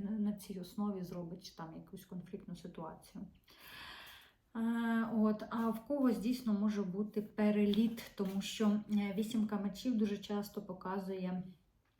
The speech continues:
літаки, е, і хтось, можливо, а, буде летіти до свого коханого чи коханої, о, до когось може приїхати чи прилетіти, точніше,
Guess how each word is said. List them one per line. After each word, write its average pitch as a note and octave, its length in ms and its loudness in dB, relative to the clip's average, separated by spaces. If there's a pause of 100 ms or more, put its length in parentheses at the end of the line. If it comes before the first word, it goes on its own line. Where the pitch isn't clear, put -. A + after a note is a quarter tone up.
(320)
літаки, G#3 720 0 (400)
е, F#3 320 -2
і - 20 -8
хтось, - 300 -6
можливо, G3 540 0
а, F3 560 -4
буде F3 300 -4
летіти B3+ 480 -4
до B3 140 0
свого A#3 400 -2
коханого G#3+ 680 0
чи G#3 160 -6
коханої, F#3+ 760 -6
о, - 200 -8
до G#3 140 -2
когось G#3 420 0
може F3 260 -4
приїхати G#3 720 -4
чи - 160 -10
прилетіти, G3+ 540 -4
точніше, F3+ 640 -8